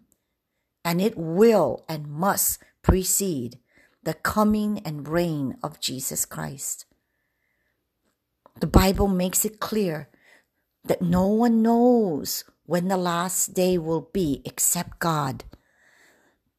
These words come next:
But brethren, his people will know the last days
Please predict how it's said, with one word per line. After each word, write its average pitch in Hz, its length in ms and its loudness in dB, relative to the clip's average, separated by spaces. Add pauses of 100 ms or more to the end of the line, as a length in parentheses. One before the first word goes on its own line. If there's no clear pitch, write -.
(300)
But - 200 4
brethren, 160 720 0 (500)
his 190 400 4
people 180 560 2
will 156 240 2
know 156 360 2
the 147 240 0
last 160 680 0
days 165 800 2